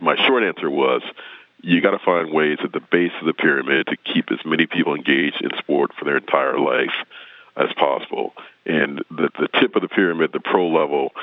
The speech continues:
we gotta make that a lot less important. We gotta kinda move this whole thing from being a, a pyramid kind of structure to being more of a, a rectangle that we can all continue to play, uh,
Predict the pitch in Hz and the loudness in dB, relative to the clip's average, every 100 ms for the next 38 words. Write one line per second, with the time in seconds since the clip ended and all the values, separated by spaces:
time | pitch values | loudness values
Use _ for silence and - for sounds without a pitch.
0 | - - 80 78 85 76 - 73 69 67 | -16 -4 -2 4 2 2 0 0 2 2
1 | 71 67 67 - - - - - 127 123 | 2 2 0 -2 -6 -6 -4 -4 -6 -2
2 | 147 131 120 - - 71 78 76 135 - | 0 0 -2 -4 -4 -2 -2 -2 -4 -2
3 | - 80 78 - - - _ - 85 73 | 0 0 -2 -6 -16 -20 _ -2 -2 -2
4 | - 71 - 64 - - - 113 98 90 | -2 0 0 0 -2 -4 0 2 4 2
5 | - 87 73 - 82 - - 71 69 - | 2 0 0 0 0 0 0 0 -2 -8
6 | - _ - 80 78 73 71 71 71 71 | -18 _ -2 0 2 0 0 -2 0 0
7 | 69 - 67 73 - 80 90 - - 78 | -2 -2 0 0 2 2 2 0 -2 -2
8 | - - - 80 82 87 76 - 90 - | -4 -8 -8 0 2 2 -2 -4 -2 0
9 | 82 71 69 - 73 65 - - - - | 0 -2 0 0 0 -2 -6 -14 -18 -10
10 | 78 - - | -2 0 0